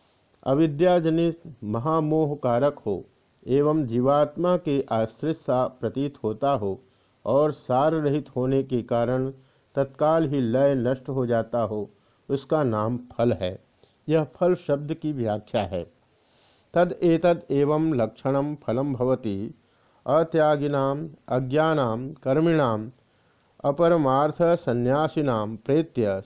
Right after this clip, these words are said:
शरीरपाताद ऊर्ध्वम न तो परमार्थ संन्यासिनाम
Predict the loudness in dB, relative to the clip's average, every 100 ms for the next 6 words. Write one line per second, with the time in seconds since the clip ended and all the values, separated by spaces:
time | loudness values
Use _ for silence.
0 | -2 0 2 2 2 2 2 2 2 2
1 | 0 -2 -6 -6 -4 -2 -2 -4 -12 _
2 | _ _ -2 2 2 2 0 0 0 0
3 | 0 0 0 0 -2 -2 0 0 0 -2
4 | -2 -2 -4